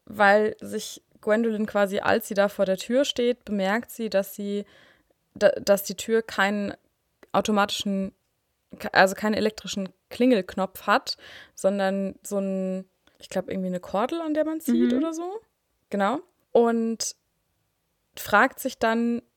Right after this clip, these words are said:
Speaker 1: wann eigentlich der elektrische Strom erfunden wurde, weil sie ja auch vorher schon meinte, dass die Laternen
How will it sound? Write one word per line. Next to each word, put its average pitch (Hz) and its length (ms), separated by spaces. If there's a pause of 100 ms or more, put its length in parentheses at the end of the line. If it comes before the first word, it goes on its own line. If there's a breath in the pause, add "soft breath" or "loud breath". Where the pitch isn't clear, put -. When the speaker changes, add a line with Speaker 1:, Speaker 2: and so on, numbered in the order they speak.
Speaker 1:
wann 208 540
eigentlich 214 340
der 202 120
elektrische 190 480
Strom 226 380
erfunden 190 580
wurde, 226 460 (440 soft breath)
weil 196 180
sie 208 80
ja 202 100
auch - 100
vorher 220 300
schon 214 180
meinte, 196 340
dass - 440 (300)
die 196 460 (360 soft breath)
Laternen 240 920